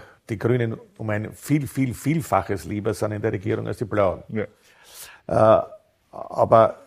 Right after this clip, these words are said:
Speaker 1: nur ewig kann man von dem Argument auch nicht leben. Äh, denn in der Politik zählt schon, was passiert real. Was erleben die Menschen von der Politik? Weil viele der Menschen sagen, ja, geredet wird viel.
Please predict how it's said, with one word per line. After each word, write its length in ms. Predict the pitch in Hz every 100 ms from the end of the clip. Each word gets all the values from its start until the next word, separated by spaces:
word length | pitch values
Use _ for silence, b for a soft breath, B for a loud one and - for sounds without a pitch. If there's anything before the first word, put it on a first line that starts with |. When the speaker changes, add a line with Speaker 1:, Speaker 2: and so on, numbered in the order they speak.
| -
Speaker 1:
nur 240 | 123 123
ewig 280 | 110 113 127
kann 120 | 117
man 100 | 120
von 80 | 110
dem 160 | 120 113
Argument 380 | 113 117 117 -
auch 160 | -
nicht 180 | 107 -
leben. 300 | - - - _ _ _ b b b b b -
Äh, 140 | 107
denn 220 | - 110
in 80 | 107
der 80 | 110
Politik 480 | 117 117 123 117 -
zählt 380 | 127 110 104
schon, 420 | - 127 120 104 87 -
was 720 | - - 71 120 123 107 101
passiert 400 | 117 98 107 107
real. 460 | 104 104 101 90 85 - _ _ B B B B
Was 480 | 113 107 - - - _ 311 269
erleben 640 | 98 107 127 127 113 87 - _
die 80 | 110
Menschen 400 | 98 98 - 101
von 200 | - 101
der 100 | 92
Politik? 540 | - 92 87 92 - - _ b b b b -
Weil 340 | 107 101 92 - b b b b
viele 400 | - - 135 175
der 140 | 135 98
Menschen 320 | 98 104 110
sagen, 180 | 113 107
ja, 60 |
geredet 420 | 95 110 107 113 123
wird 140 | 120
viel. 360 | - 131 117